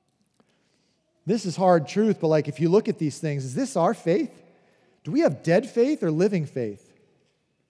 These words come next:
I, I just, I know it's confusing. You read through and it's like, "Is James saying you gotta do a bunch of good things to get into heaven?" Obviously not.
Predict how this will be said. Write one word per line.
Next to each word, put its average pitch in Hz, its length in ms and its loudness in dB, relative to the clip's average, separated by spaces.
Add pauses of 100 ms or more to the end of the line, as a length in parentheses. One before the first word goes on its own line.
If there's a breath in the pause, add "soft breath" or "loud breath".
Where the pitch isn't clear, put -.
(440)
I, 240 320 -4
I 247 100 -2
just, 233 360 -8 (2250 soft breath)
I 196 100 0
know 277 200 4
it's - 160 -2
confusing. 196 600 0
You 165 120 2
read 226 220 2
through 226 100 -2
and 220 80 2
it's 165 100 0
like, 170 120 4
"Is 156 100 0
James 277 400 -6
saying 240 320 -2
you 175 100 2
gotta 208 280 0
do 175 200 0
a 208 40 2
bunch 190 260 -2
of 165 100 -2
good 185 180 -2
things 196 260 -2
to 165 80 0
get 185 160 0
into 175 180 0
heaven?" 185 260 2
Obviously 220 600 -4
not. 151 480 -6